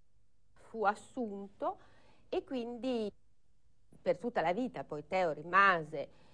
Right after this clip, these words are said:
eh, a-, alle, alle dipendenze, diciamo, di questa, eh, casa d'asta e, mm, casa di, appunto, di vendita e compravendita di quadri, e questo naturalmente fu, eh,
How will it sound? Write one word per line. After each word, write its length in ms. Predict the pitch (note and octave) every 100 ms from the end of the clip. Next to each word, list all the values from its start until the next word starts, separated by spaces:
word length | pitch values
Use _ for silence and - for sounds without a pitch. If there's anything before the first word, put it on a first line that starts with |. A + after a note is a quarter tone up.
| -
eh, 920 | - D3 C#3+ C#3 C#3 C3+ B2+ A2 G2 F#2+ - - - - -
a-, 560 | - A2 G#2 F#2+ F#2+ -
alle, 200 | C3 -
alle 200 | D3 D#3+
dipendenze, 960 | D#3+ - F#3 F#3 A#3 A#3 F3+ D#3+ D#3+
diciamo, 520 | C#3 C#3 F#3 E3+ D3
di 140 | C#3+ D#3+
questa, 600 | F#3+ F#3+ - - A#2+ -
eh, 240 | C3+ B2 C3+
casa 380 | G#3 F3 D#3 D#3
d'asta 840 | C#3+ F3+ G3 F#3 - - C3 -
e, 360 | - C3 C#3 -
mm, 600 | - A1+ - - - -
casa 340 | C#3 C#3+ C3 B2
di, 480 | C3 A2+ - - -
appunto, 400 | - - D3+ D3
di 160 | C3+ C#3+
vendita 720 | C#3 F3 F#3 D#3+ D3 C#3 -
e 120 | G#2+ -
compravendita 880 | D3+ D3+ C3+ C3 D3+ D#3 C3+ -
di 180 | D#3 A3
quadri, 600 | - G#3+ B2 A#2+ D#3+ G3+ - - - - - - -
e 140 | - -
questo 280 | F#3 E3+
naturalmente 920 | G#3 G3 G#3+ G#3 C#3+ C3+ E3 - E3
fu, 320 | A#2+ - F3+ -
eh, 540 | D#3 D3 C#3+ C#3 C3